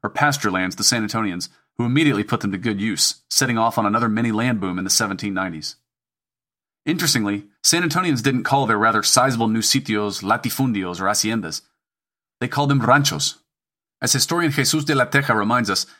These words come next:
in Spanish, a rancho historically referred to a, quote,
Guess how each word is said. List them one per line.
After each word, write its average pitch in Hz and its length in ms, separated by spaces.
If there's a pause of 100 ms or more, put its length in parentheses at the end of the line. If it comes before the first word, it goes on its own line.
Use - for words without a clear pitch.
(120)
in 107 100
Spanish, 160 480 (160)
a 113 80
rancho 131 420
historically 139 480
referred 117 540
to 107 140
a, 104 40
quote, 131 300